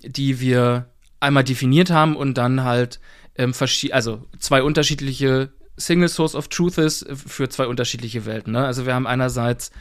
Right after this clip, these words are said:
ähm, über Frontify managen wir alles, was Richtung, ähm,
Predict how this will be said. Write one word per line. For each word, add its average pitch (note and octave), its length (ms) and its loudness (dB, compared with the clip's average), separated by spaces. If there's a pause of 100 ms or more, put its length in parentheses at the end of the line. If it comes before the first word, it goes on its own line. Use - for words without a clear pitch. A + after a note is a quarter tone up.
(460)
ähm, B2 500 2
über A#2+ 420 0 (180)
Frontify D3+ 600 4
managen C3 560 0
wir B2+ 180 0
alles, B2+ 320 -2
was B2 220 -4
Richtung, B2 560 -4 (420)
ähm, B2+ 300 0